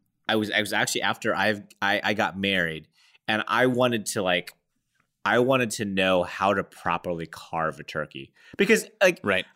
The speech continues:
Speaker 1: I remember going into it even after we got married, like, "Okay, well, this is the, this is the turkey breast. Yeah, that's fine." And then you rip this leg up. Oh, there's still a lot of meat on there.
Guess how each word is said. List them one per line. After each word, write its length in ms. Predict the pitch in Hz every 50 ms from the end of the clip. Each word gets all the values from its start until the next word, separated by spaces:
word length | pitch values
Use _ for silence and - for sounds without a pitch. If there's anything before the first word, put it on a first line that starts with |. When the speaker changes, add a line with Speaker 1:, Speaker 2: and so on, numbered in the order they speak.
| _
Speaker 1:
I 80 | 147 180
remember 220 | 214 226 226 202
going 320 | 170 156 156 147 143 135 131
into 320 | 131 131 - - 131 117
it 120 | 117 117 - _ _ _ - _ -
even 220 | 156 208 240 208
after 240 | 175 165 165 - 135
we 100 | 120 107
got 220 | 101 98 80 90
married, 480 | 90 92 92 90 87 82 80 80 82 - _ _ _ _ _ _ - - - _ _ _ - - _
like, 340 | 110 110 104 98 92 - - _ _ _ _ 240
"Okay, 320 | 233 165 143 92 82 - - _ _ -
well, 240 | 226 214 190 185 180
this 240 | 160 170 190 - -
is 120 | 127 113
the, 260 | 107 110 101 98 95 - _ -
this 100 | 175 156
is 60 | 139 117
the 80 | 110
turkey 300 | - - 123 120 107 101
breast. 500 | 85 78 87 82 - - - - - - _ _ _ _ _
Yeah, 260 | - 139 139 110 90 92
that's 140 | 104 - -
fine." 260 | - 87 76 76 - - _ _ _ _ - _ _
And 100 | - 107
then 120 | 104 98 95
you 140 | 92 95 90
rip 340 | 82 85 117 139 127 - -
this 240 | 113 107 120 - -
leg 260 | 92 90 85 82 80
up. 120 | 82 - -
Oh, 100 | 127 135
there's 160 | 123 123 127
still 200 | - - 240 165
a 20 | 107
lot 260 | 95 95 95 95 92
of 60 | 90
meat 200 | 107 147 156 131
on 140 | 107 95 95
there. 200 | 95 90 90 92